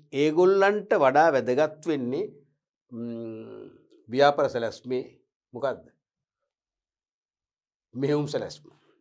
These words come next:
මෙහෙයුම් සැලැස්ම. ඇයි? මම අමුද්‍රව්‍ය සපයන සැපයුම්කරුවෙක් නම් මම දැනගන්න ඕන මේ ව්‍යාපාරයේ නිෂ්පාදන ධාරිතාවය, ප්‍රොඩක්ෂන් කැපැසිටි එක.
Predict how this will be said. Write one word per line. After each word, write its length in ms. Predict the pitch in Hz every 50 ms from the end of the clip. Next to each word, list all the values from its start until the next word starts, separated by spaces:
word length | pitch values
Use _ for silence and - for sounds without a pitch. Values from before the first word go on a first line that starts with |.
| _ _ _ _ _ _ _ _ _ _ _ _ - -
මෙහෙයුම් 320 | - 127 143 156 165 156
සැලැස්ම. 340 | 170 175 139 113 - - _ _ _ _ _ _ _ _ _ _ _ -
ඇයි? 340 | 160 156 139 104 95 110 165 196 - _ _ _ _ _ _ _ _ -
මම 300 | 113 135 147 147 - - 226 233 196 - - _ -
අමුද්‍රව්‍ය 640 | - 143 151 165 170 170 175 185 185 185 180 190 185
සපයන 440 | 185 185 170 175 - 190 190 190 185
සැපයුම්කරුවෙක් 920 | 190 175 135 131 151 151 156 160 165 151 - 156 151 156 160 151 143 - 139
නම් 300 | 127 135 139 117 95 - 87 113 165 185 - _ _ _ _ _ _ _ -
මම 200 | 113 127 143 156 180
දැනගන්න 560 | 180 147 139 131 139 143 143 160 160 160 175 185
ඕන 180 | 185 190 185
මේ 160 | 180 180 175 160
ව්‍යාපාරයේ 720 | 135 127 127 131 135 139 - - 165 170 180 202 190 160
නිෂ්පාදන 640 | 127 123 120 - - - - 151 156 160 156 147 123
ධාරිතාවය, 640 | 104 110 - 127 131 127 123 123 110 101 92 90 - -
ප්‍රොඩක්ෂන් 540 | - 127 127 139 123 - - - 170 147
කැපැසිටි 540 | 120 104 - - 127 117 - - - 92 90
එක. 120 | 90 _